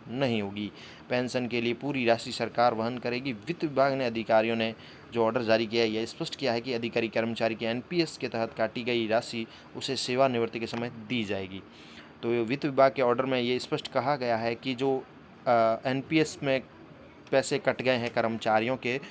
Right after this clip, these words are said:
तो उनके ऑर्डर में ये क्लियर किया गया है, अधिकारी कर्मचारी की एनपीएस के तहत काटी गई राशि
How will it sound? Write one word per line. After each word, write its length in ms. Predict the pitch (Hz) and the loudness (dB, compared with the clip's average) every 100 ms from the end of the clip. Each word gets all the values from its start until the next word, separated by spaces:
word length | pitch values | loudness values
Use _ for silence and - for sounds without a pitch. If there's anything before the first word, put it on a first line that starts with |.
| - - - 127 | -16 -18 -8 -2
तो 80 | 123 123 - - | 0 0 -6 -10
उनके 260 | 131 131 131 | -6 -2 4
ऑर्डर 260 | 120 123 135 | 4 4 2
में 100 | 131 | 0
ये 100 | 123 | 0
क्लियर 320 | 131 131 127 | 0 2 2
किया 200 | 127 117 | 2 2
गया 200 | 107 107 | 4 2
है, 160 | 107 135 | 0 -2
अधिकारी 460 | - 120 117 127 127 | -2 -2 2 2 2
कर्मचारी 480 | 123 120 117 117 | 0 0 0 -2
की 120 | 113 120 | -2 -2
एनपीएस 500 | 117 120 147 156 - | -2 -2 0 -2 -2
के 120 | 131 | -2
तहत 200 | 123 120 | -2 0
काटी 260 | 120 117 | 0 0
गई 160 | 123 131 | 0 2
राशि 420 | 113 113 - 135 | 2 2 0 -6